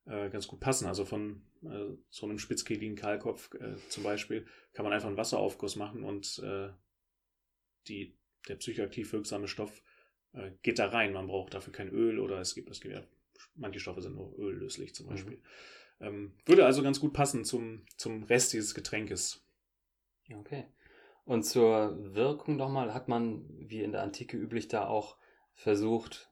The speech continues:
Speaker 2: entsprechend Weissagung oder, ja, so eine Art prophetischen Effekt zu haben, dass man sagt, okay, wie fällt die Ernte nächstes Jahr aus oder wie kann ich da besser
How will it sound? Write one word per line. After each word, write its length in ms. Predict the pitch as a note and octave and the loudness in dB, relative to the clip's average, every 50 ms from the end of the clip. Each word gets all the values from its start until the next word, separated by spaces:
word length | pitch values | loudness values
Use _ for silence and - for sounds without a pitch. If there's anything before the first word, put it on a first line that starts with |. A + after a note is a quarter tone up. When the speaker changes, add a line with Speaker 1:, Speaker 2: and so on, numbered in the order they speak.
| _ | _
Speaker 2:
entsprechend 520 | - G#2+ G#2+ - - A2+ A2 G#2 A2+ G#2 G2+ | -6 -6 -6 -6 -2 -4 -2 -2 -2 -2 0
Weissagung 800 | G2 F#2 A2 B2 B2 - - A#2 A2+ A2+ A2+ A2+ A2+ A#2 A2+ G#2 | 2 4 4 4 2 2 2 4 4 6 6 6 4 4 4 0
oder, 580 | G2 G#2 G2+ G2 G2 G2 F#2+ F#2 F2+ - - - - | 2 2 2 2 2 0 0 -2 -6 -8 -12 -8 -4
ja, 200 | A2+ G#2+ F2+ F2 | -4 -4 -4 -4
so 100 | - - | -6 -8
eine 100 | G2 E2 | -8 -6
Art 300 | - G2 F#2+ F#2+ - - _ - - - - - - _ _ _ | -2 -4 -4 -4 -6 -12 _ -20 -20 -20 -20 -20 -20 _ _ _
prophetischen 840 | - - - G#2+ - - A#2 A#2 A#2 - A#2 - - A#2 G#2+ G#2+ G#2+ - | -14 -4 -4 -4 -2 4 4 4 4 4 2 -2 0 -2 -2 -4 -4 -6
Effekt 360 | - - - G2+ - - - | -8 -6 -6 -6 -6 -6 -10
zu 120 | - G2+ | -8 -8
haben, 380 | G2 G2 G2 G2 G2 G2 G2 G2 | -6 -4 -4 -4 -4 -6 -8 -10
dass 160 | G2+ F#2+ - | -10 -8 -6
man 160 | G2+ F#2+ F#2+ | -6 -6 -4
sagt, 220 | G2 F#2+ F#2+ - - | -4 -4 -4 -6 -10
okay, 240 | - - G2 G2 | -8 -8 -8 -6
wie 180 | G2+ G#2 G2+ G2 | -4 -6 -6 -6
fällt 320 | - - - G#2 G2+ G2+ | -8 -4 0 0 0 0
die 80 | - - | 0 -2
Ernte 320 | G2 G#2 B2 A2+ - A2+ | 0 0 0 0 0 0
nächstes 340 | G#2 G#2 G2+ G2+ A2 G#2 - | 0 0 -2 -2 -4 -4 0
Jahr 200 | G#2+ G#2 G2 G2 | 2 2 4 4
aus 220 | G2+ G2+ G2+ G2 G2+ | 4 4 2 2 2
oder 300 | F#2+ F#2+ F#2+ F#2+ G2+ - | 0 0 -2 -2 -6 -8
wie 120 | G#2 G2+ | -10 -10
kann 180 | - - G#2 G2+ | -4 -2 -2 -2
ich 120 | G2 - | -2 -2
da 240 | - G2 F#2+ G2 G2 | 0 2 2 2 2
besser 480 | F#2+ - G2 - - G2 G2 F#2+ - | 2 0 -2 0 0 -2 -2 -2 -4